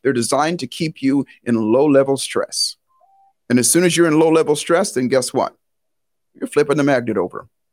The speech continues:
And you're either pushing it away a lot or you're pushing it away a little bit. But what you're not doing is focusing on what you want. And so nobody can always focus and say what they want all the time. And you can do it some of the time to the point that it starts to be automatic inside of you.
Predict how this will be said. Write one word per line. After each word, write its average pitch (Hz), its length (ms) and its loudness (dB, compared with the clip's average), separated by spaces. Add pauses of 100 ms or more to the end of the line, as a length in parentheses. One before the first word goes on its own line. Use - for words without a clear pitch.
(140)
And 156 100 0
you're 165 80 4
either 156 120 2
pushing 180 320 -2
it 165 80 4
away 151 180 4
a 139 60 4
lot 196 180 4
or 185 40 0
you're 151 80 0
pushing 147 300 -4
it - 20 0
away 123 120 4
a 113 40 2
little 135 160 2
bit. 110 140 0
But 123 80 2
what 147 180 2
you're 151 80 2
not 220 380 0
doing 127 280 0 (180)
is 147 140 -2
focusing 143 440 0
on 127 140 2
what 113 200 0
you 104 80 -4
want. 117 320 -4 (280)
And - 140 0
so 196 140 2
nobody 240 340 2
can 247 160 2
always 196 500 4
focus 165 460 2
and 165 100 -2
say 156 240 2
what 151 200 2
they 156 100 4
want 139 300 0
all 147 280 4
the 117 80 0
time. 151 400 0 (340)
And 190 260 2
you 170 80 -2
can 208 380 0
do 160 180 2
it 151 100 0
some 180 220 2
of 151 80 2
the 139 60 0
time 120 320 -2
to 135 100 -2
the 127 80 0
point 143 280 0
that 123 120 0
it 117 40 -6
starts - 320 0
to 131 80 -12
be 127 140 0
automatic 120 480 0
inside 87 400 -8
of - 120 -20
you. - 80 -20